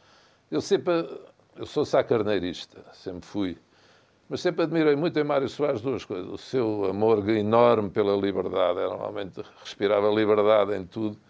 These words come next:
E, por outro lado, isso, não ter medo de ir à luta, pá,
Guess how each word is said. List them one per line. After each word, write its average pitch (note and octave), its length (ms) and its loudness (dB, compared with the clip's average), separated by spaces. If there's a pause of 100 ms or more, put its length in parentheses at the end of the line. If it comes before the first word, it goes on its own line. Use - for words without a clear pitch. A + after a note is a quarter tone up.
(500)
E, D#3+ 60 -8
por E3+ 120 -6
outro E3 280 -2
lado, D#3+ 340 2
isso, D3 240 -4
não D#3 100 -6
ter D#3 280 -2
medo E3 420 -2
de A#2+ 140 -6
ir D#3+ 120 2
à C3+ 120 4
luta, B2 500 -6
pá, - 80 -20